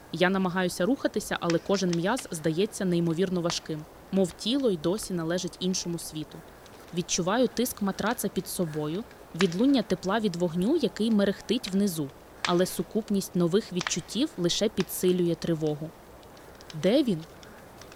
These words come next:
Єдина думка, яка проривається крізь хаос у моїй голові. Його обличчя та голос — усе це було поруч, завжди.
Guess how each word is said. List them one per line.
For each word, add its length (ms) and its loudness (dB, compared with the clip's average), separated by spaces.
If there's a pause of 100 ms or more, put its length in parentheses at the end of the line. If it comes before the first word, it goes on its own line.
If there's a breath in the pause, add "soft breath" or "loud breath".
Єдина 380 4
думка, 340 2
яка 280 2
проривається 720 2
крізь 280 -2
хаос 440 -2
у 60 0
моїй 280 -2
голові. 420 -2 (840)
Його 300 4
обличчя 480 2
та 140 -4
голос — 600 0
усе 320 0
це 160 0
було 240 2
поруч, 500 -8 (220)
завжди. 520 0